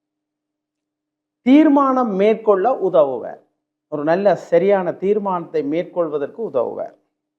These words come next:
சிறப்பாக செய்கின்றவற்றை ஊக்குவிப்பார்.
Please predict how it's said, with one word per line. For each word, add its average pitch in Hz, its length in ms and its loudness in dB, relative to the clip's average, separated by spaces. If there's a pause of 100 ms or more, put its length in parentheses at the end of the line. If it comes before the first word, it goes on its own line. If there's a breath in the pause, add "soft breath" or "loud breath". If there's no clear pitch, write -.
(1700)
சிறப்பாக 233 920 4
செய்கின்றவற்றை 196 1200 -2
ஊக்குவிப்பார். 151 1000 -2